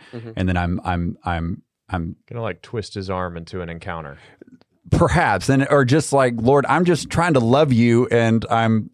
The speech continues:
Speaker 2: I'm, I'm failing at my desire to pray and fast as much as I think I should."
Speaker 3: Ah.
Speaker 2: Um, and so that was going on, and just getting heaped with condemnation, um, with, with, um, with, with, with sin struggle. Um, I'll just be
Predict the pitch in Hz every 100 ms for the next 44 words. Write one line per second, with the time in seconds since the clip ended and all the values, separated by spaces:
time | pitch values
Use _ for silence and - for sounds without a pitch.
0 | - 113 107 - 113 107 - - 135 135
1 | 120 107 92 101 95 87 92 85 101 104
2 | 95 87 - 92 - 98 90 85 90 85
3 | 85 92 87 87 85 85 90 87 92 85
4 | - - _ _ - 73 71 _ _ 92
5 | 95 95 92 90 - - 92 107 104 107
6 | 101 90 95 90 87 87 85 - 98 98
7 | 110 - - _ _ 117 147 160 120 123
8 | 113 98 90 - 101 104 98 90 95 104
9 | 98 95 131 - 90 85 82 - 90 82
10 | - 82 85 - - 85 80 87 87 82
11 | - - _ _ _ 82 - - 98 87
12 | - 104 98 - 101 92 95 95 98 85
13 | 85 90 95 92 - 90 90